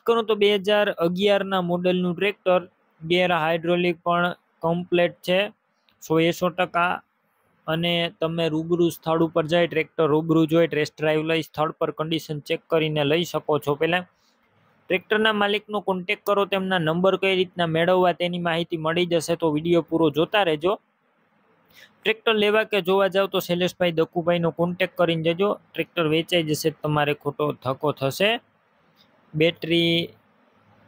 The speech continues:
એકદમ સારી છે, સ્લેપસ્ટાર ટ્રેક્ટર, વાયરિંગ બધું કમ્પ્લીટ, લાઇટ ચાલુ કન્ડિશનમાં, સીટ, છત્રી સારા અને ટાયર પણ તમે જોઈ રહ્યા છો, ટાયર પણ એકદમ ન્યૂ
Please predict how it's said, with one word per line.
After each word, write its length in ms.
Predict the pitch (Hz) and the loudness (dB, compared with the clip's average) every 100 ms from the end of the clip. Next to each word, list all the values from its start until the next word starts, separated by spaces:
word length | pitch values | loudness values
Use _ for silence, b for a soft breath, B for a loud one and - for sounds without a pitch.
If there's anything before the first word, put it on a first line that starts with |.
| _ | _
એકદમ 440 | 156 160 165 170 170 165 - | -6 -4 0 0 0 -4 -4
સારી 360 | 151 160 180 156 | -2 0 0 0
છે, 120 | 170 190 - - | 0 -2 -4 -14
સ્લેપસ્ટાર 680 | - - 151 156 - 165 147 | -16 -10 -2 -2 -2 -2 -2
ટ્રેક્ટર, 440 | 143 170 170 185 165 | -2 -6 -2 0 2
વાયરિંગ 320 | 143 143 160 160 | 2 0 -2 -4
બધું 240 | 156 151 151 | -2 -2 -2
કમ્પ્લીટ, 480 | 180 180 160 147 143 | -4 0 -2 -2 -2
લાઇટ 240 | 147 156 - | -2 -4 -6
ચાલુ 300 | 151 170 180 | -4 -4 -4
કન્ડિશનમાં, 720 | 165 165 156 143 147 160 185 - b b b - | -6 -6 -6 -6 -4 -2 -2 -4 b b b -10
સીટ, 320 | - 180 180 156 - | 0 0 0 -8 -4
છત્રી 420 | 160 - 160 151 - | -4 -2 0 0 2
સારા 340 | 185 170 170 190 _ _ _ _ _ _ _ - | 0 0 -2 -6 _ _ _ _ _ _ _ -8
અને 280 | 147 156 156 156 156 _ _ _ _ _ _ _ _ _ _ _ _ _ _ | -4 -2 -2 -2 -6 _ _ _ _ _ _ _ _ _ _ _ _ _ _
ટાયર 520 | - 143 139 156 156 | -8 -2 0 0 -2
પણ 240 | 151 151 143 | -2 -8 -6
તમે 280 | 151 151 147 | -4 -4 -2
જોઈ 240 | 165 175 160 | 0 0 0
રહ્યા 240 | 151 147 | -2 -2
છો, 100 | 147 156 156 - - | -2 -2 -4 -12 -8
ટાયર 400 | 139 135 151 143 | -4 0 -2 -4
પણ 180 | 156 147 | -6 -6
એકદમ 300 | 143 147 151 165 _ 147 | -6 -4 -4 -4 _ -6
ન્યૂ 260 | 143 143 | -4 -4